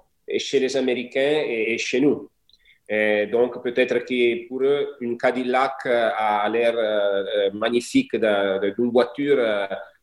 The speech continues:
euh, mythologique, et pour nous, c'est normal, ou vice-versa, euh, euh,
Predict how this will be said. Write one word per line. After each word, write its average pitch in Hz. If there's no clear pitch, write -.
euh, 101
mythologique, 139
et 143
pour 147
nous, 156
c'est 131
normal, 135
ou 113
vice-versa, 123
euh, 107
euh, 101